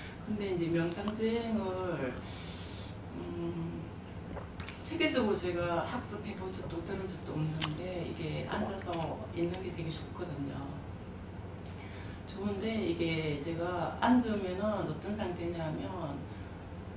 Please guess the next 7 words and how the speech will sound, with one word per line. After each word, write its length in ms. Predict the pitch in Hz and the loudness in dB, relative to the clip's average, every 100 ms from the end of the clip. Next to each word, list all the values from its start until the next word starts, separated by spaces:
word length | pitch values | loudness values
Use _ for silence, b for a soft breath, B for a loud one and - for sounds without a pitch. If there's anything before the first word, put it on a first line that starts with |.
| - | -6
바로 400 | 160 180 190 214 | -2 0 2 4
사실은 960 | 220 214 214 202 202 196 180 160 151 | 6 4 4 6 8 6 6 4 0
다른 460 | 151 185 202 202 202 | 2 2 2 2 2
번뇌들 400 | 175 175 190 170 | 2 2 2 0
다 320 | - - 143 143 - | -2 -4 -4 -4 -6
좀 200 | - - - | -6 -6 -6
사라져요. 640 | - 214 208 - 139 139 | -4 -4 -2 -2 -4 -4